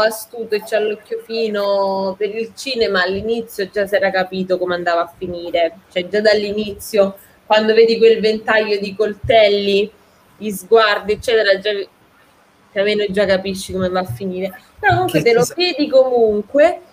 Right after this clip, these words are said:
Speaker 1: e ti incuriosisce comunque, anche se, ti ripeto, dei passaggi erano così banali. Cioè, e a volte dicevi, "Ma dai, ma smettila, che pure io che non sono nessuno riuscirei a capire tutto."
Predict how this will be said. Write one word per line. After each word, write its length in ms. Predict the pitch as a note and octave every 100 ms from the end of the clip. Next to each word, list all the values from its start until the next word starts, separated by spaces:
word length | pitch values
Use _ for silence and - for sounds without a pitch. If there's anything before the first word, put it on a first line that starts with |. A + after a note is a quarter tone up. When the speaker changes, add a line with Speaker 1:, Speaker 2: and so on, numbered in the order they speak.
| _ _ -
Speaker 1:
e 160 | - G4+
ti 160 | F#4 D#4
incuriosisce 760 | C#4+ D#4 E4 - G4 - C#4+
comunque, 400 | C4 A#3 A3+ D#4+
anche 360 | F#4 F4+ C#4+ B3+
se, 220 | C4+ A3+
ti 80 | A3
ripeto, 360 | C4 C#4+ A#3 G3+
dei 120 | G#3+
passaggi 540 | A#3+ B3 - E4 A3+
erano 260 | A3+ A3 G#3+
così 280 | G#3+ A3+ D#4
banali. 760 | A#3 A#3+ A#3 A3+ A3 G#3+ A3 A3 _ _ _ _ _ -
Cioè, 380 | C4 A3 - - _ _ - - -
e 80 | B3
a 80 |
volte 300 | C4 D#4+ C#4+
dicevi, 380 | G#3+ G3 G#3+ G3+
"Ma 200 | G3 G3+
dai, 580 | G3 F3 G#3 G3+ G3+ G3
ma 140 | F#3+ G3
smettila, 800 | G3 G#3 A3 A#3 - F#3+ F#3+ F#3
che 140 | F#3
pure 180 | F#3+ A3
io 160 | A3 G#3+
che 60 | G3+
non 180 | G3+
sono 340 | F#3+ G#3+ G3+ G3
nessuno 760 | G3+ G3 - A3+ A3 G3 F#3 F#3
riuscirei 500 | F#3 F#3 - F#3+ F3+
a 60 |
capire 440 | F3+ F#3+ G3 F#3 F#3
tutto." 600 | F#3 - - A#3+ B3